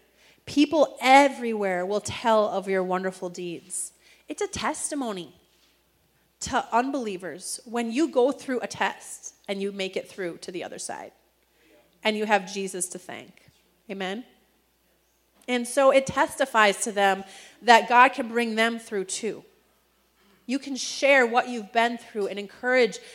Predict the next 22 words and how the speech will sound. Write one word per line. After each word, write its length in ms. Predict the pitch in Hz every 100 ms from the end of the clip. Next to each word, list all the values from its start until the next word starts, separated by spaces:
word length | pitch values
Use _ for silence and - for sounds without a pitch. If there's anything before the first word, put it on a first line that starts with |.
| - -
people 380 | 277 277 269
in 160 | 233 233
the 120 | 214
Lord 560 | 196 208 247 240 180 - - _ _ _ _ _ -
that 200 | 220 190
God 380 | 214 240 254 -
can 420 | - - 233 226
help 360 | 214 220 214 -
you. 200 | 185 156 - _ _ _ _ _ _ _ -
Amen. 480 | 190 175 185 202 - _ _ _ _ _ - _ -
Another, 480 | 233 226 220 240 233
um, 280 | 220 196 190
passage 440 | 202 214 220 214
of 80 | 208
scripture 500 | - 220 214 - 208
in 120 | 196
Second 320 | 196 220 226
Chronicles 720 | 220 214 202 220 - 196 190 - - - -
twenty, 340 | - 220 220
verses 340 | 202 202 208 -
twenty-one. 800 | - 208 196 196 208 196 190 190 _ - - - -
Um, 640 | 214 196 180 151 175 196